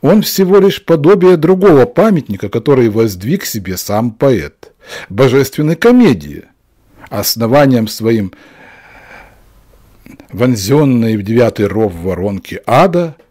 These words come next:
а главою непокорной, вознесенной в империи.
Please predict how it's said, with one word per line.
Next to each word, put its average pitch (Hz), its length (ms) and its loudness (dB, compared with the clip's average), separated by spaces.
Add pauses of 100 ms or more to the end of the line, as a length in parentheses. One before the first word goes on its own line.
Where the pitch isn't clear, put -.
(140)
а 110 160 -2
главою 95 680 0
непокорной, 156 920 -4 (160)
вознесенной 117 1120 -6
в 87 180 -8
империи. 127 640 -4